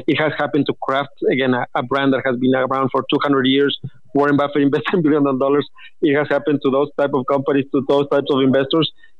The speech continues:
It could happen to you, so don't do it. Um, invest in the indices, invest in the E T Fs. Um, I think that, that, that is a very important thing to,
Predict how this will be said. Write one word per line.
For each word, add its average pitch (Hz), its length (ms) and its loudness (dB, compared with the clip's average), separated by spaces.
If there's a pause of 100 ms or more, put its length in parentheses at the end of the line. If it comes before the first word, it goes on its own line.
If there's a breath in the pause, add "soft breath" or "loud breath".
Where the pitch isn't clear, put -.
It 143 240 0
could 147 180 2
happen 139 340 -2
to 135 100 -2
you, 139 300 2 (280 loud breath)
so 139 120 0
don't 139 260 2
do 143 140 4
it. 170 160 2 (440 soft breath)
Um, 139 440 2
invest 135 400 2
in 143 120 4
the 131 120 2
indices, 135 420 2
invest 131 360 0
in 139 80 4
the 135 80 4
E 127 60 0
T 135 200 0
Fs. 135 180 2 (520 soft breath)
Um, 127 500 2 (460)
I 135 160 0
think 143 220 2
that, 131 200 0
that, 139 340 2
that 135 160 2
is 131 160 4
a 127 160 0
very 135 360 2
important 131 440 2
thing 131 200 2
to, 123 220 2